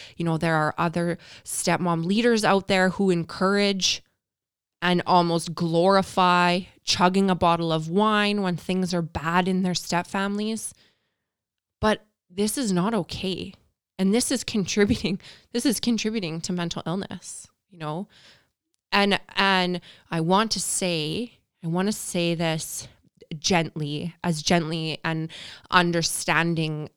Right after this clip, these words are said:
as possible, because I am not above this. And I have struggled with alcohol f-, since I was a teenager. And I know how quickly that can get away from people. I know how quickly that has gotten away from me in the past.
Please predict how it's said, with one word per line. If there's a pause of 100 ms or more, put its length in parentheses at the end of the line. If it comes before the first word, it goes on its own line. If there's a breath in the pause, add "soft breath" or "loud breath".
as
possible, (420 loud breath)
because
I
am
not
above
this. (260)
And (120)
I
have
struggled
with
alcohol
f-,
since
I
was
a (100)
teenager. (680)
And
I
know
how (180)
quickly
that
can
get
away
from
people. (180)
I
know
how
quickly
that
has
gotten
away
from
me
in
the
past.